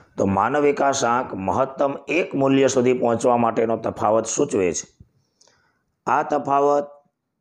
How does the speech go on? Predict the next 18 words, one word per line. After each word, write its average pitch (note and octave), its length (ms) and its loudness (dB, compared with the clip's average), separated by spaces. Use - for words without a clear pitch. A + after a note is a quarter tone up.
દેશ B2 400 0
દેશ C3 220 2
વચ્ચેની B2+ 420 0
માનવ A#2 360 0
વિકાસની B2 540 0
તુલના A#2+ 400 2
કરવા A2 340 2
માટે G#2 500 0
ઉપયોગી A#2 520 2
છે. C#3 440 0
કયા A#2+ 240 4
દેશની B2 320 2
અંદર B2 180 2
કેટલો A#2 340 0
માનવ A#2 300 0
વિકાસ A#2 300 2
થયો D3 300 4
છે, F#2 280 -2